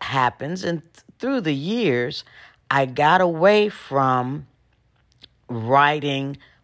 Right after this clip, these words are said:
poems and writing and journaling and, uh, I just really got away from it. Not that I didn't like it anymore.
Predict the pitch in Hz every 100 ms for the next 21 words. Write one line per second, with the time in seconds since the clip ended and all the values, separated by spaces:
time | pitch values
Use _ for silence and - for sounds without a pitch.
0 | _ - - 165 165 131 76 53 50 -
1 | - - _ - 131 131 120 123 135 143
2 | 151 147 147 143 139 - - 131 131 113
3 | 113 139 147 147 139 139 135 131 131 -
4 | - - _ - 123 113 - 127 123 120
5 | 117 95 - _ _ _ _ _ _ _
6 | _ _ _ _ - 165 139 170 - 139
7 | 135 180 226 151 131 135 147 175 294 -
8 | 131 120 113 180 - 165 143 131 139 123
9 | 117 135 233 - 143 123 113 110 107 120